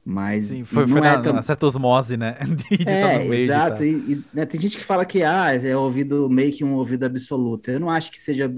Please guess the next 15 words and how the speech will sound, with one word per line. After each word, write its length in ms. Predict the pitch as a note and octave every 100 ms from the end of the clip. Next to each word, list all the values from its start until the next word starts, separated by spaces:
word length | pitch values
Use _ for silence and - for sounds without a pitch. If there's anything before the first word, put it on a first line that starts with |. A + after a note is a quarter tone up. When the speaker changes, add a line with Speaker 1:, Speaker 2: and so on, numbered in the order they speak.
| B2+
Speaker 1:
ouvido 340 | A#2 B2 B2
absoluto, 440 | B2 B2 C#3 D3
porque 240 | - E3 E3
eu, 180 | D#3+ D#3
de 140 | D3
fato, 300 | D3 D3 D3
eu 40 | D#3+
não 80 | E3+
sei 200 | - E3
as 120 | D3
notas 320 | B2 B2+ C3+
nem 160 | D3 D#3+
nada. 280 | B2+ G#2+ - _ _ _ _ _ -
Mas 400 | A2+ A#2 A#2 A2+
Speaker 2:
Uhum. 160 | A2+